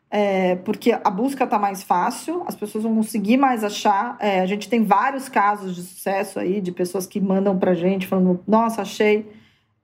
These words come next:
é, as pessoas me acharam pela plataforma." Então, eu acho que vai aumentar ainda mais, né? Porque ficou uma ferramenta ainda melhor pra ser usada.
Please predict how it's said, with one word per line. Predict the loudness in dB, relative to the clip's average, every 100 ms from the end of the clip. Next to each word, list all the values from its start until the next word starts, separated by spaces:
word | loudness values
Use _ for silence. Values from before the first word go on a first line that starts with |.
| -4
é, | 0 2 2 0 -2 -2 -2 -4 -6 _ _ _ _ -12
as |
pessoas | -6 0 2
me | 2
acharam | 2 0 0
pela | -2 -2
plataforma." | -2 -4 -4 -4 -2 0 2 0 -2 -6 -18 _ _ -10
Então, | -4 2 4
eu | 4
acho | 2 0 -4
que |
vai | 0 0
aumentar | 0 -2 0 0
ainda | 0 0 0
mais, | 0 0 -4 -12 -10
né? | -2 -2 -2
Porque | -8 -12
ficou | -2 0
uma | 2
ferramenta | 2 2 2 -2 -2 -2
ainda | 0 0 0 -2 -2
melhor | 2 4 4 4 2 0
pra | -2 -4
ser | -2
usada. | -2 0 -2 -2